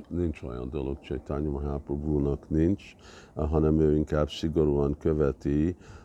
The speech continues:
a, később a szanyászinak, és először a grihasztának a, a, az életmódját.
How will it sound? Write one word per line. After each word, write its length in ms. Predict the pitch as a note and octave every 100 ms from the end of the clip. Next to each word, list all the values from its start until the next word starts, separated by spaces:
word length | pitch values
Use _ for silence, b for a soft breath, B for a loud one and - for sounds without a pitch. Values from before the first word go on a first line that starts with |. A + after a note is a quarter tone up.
| B
a, 260 | - D2+ B1 - - - -
később 540 | D#2+ D#2+ - C#2 C2
a 60 | C2+
szanyászinak, 1080 | - C#2 D2 E2+ F2+ - F2 D#2+ D#2 D#2
és 200 | D2+ -
először 640 | D2+ D2+ D2 - D2 C#2+ B1+
a 100 | C#2
grihasztának 920 | D2+ D2 D2 - - C#2+ C#2 C#2 -
a, 200 | C#2 C#2+ - B B B -
a, 200 | E2+ D#2 -
az 220 | E2+ F#2
életmódját. 920 | F#2+ F#2+ C#2 - C2+ A#1+ - A#1+ A#1+